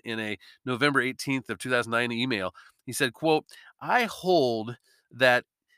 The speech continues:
interfering medically or surgically with the n-, natural development of young people claiming to be transitioned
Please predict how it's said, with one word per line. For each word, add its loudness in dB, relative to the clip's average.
interfering -2
medically -2
or -2
surgically -4
with -4
the -6
n-, -6
natural 0
development 2
of -2
young 0
people -6
claiming -2
to -8
be -4
transitioned -4